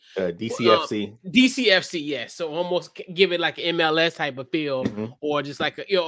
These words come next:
Speaker 2: or like a, you know, or a soccer team, you know, uh, uh, well, football, football, <laughs> you know, not the American football, but, you know, but give it, you know, give a football touch to an American football, um, you know, team. So,
Speaker 1: Right.
Speaker 2: yeah,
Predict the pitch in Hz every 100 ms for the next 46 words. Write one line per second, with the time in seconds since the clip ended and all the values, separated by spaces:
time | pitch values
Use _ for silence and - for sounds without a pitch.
0 | 151 151 147 - 143 151 214 151 139 139
1 | 135 - 175 170 - 165 151 143 135 -
2 | - _ - 180 143 127 131 - 156 170
3 | 165 123 69 135 285 185 185 - - _
4 | 302 277 143 156 131 120 117 143 _ _
5 | - 226 196 160 143 151 165 147 151 170
6 | 165 147 - 147 127 123 120 120 117 123
7 | 120 - _ - _ - 151 139 139 135
8 | 170 156 156 - 170 139 127 - 170 151
9 | 147 135 - _ _ _ - - 180 160
10 | 156 - 190 160 - - - - 165 139
11 | 131 151 156 147 123 147 120 120 113 107
12 | _ 120 117 113 113 110 147 127 113 110
13 | 127 113 110 - 123 113 110 - - 92
14 | 85 147 220 208 123